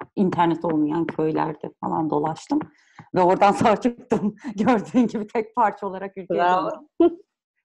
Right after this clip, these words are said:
Speaker 1: Ee, ve şunu hissettim, ben bunu yaptıysam hayatta her şeyi yapabilirim. Ee, fark ettiğim, yani şey, gücümü fark etmek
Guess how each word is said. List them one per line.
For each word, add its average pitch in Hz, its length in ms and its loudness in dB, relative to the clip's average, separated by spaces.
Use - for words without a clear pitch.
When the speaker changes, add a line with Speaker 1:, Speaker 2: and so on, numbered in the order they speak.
Speaker 1:
Ee, 185 380 -4
ve 294 200 2
şunu 277 240 -2
hissettim, 202 420 -8
ben 220 200 2
bunu 226 120 -8
yaptıysam 214 440 -6
hayatta 196 340 -12
her - 80 -16
şeyi - 180 -18
yapabilirim. - 480 -20
Ee, 180 580 -10
fark 185 260 -10
ettiğim, 180 400 -12
yani 165 260 -2
şey, 180 340 -8
gücümü 170 360 -8
fark 190 340 -10
etmek 180 340 -14